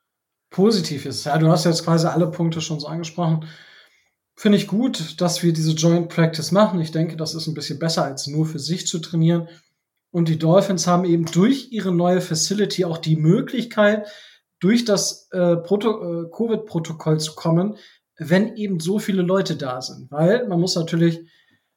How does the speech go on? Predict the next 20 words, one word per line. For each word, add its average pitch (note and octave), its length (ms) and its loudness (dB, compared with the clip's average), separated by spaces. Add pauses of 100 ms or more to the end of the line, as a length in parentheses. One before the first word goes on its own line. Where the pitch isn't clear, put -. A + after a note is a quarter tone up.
(220)
die D#3+ 80 -2
N E3 120 2
F E3 120 2
L E3+ 160 4
würde E3+ 160 2
das D#3 140 2
nicht A#3 260 4
zulassen. E3+ 540 0
Und E3 140 -2
da D#3 80 -2
gibt E3 240 -6
es E3+ 120 -4
einige G#3+ 400 0
Teams, G#3+ 380 2
die E3+ 120 0
eben E3+ 200 0
nicht D#3+ 280 -2
diese F3+ 160 -6
Facilities F#3 680 -2
haben, F#3+ 280 0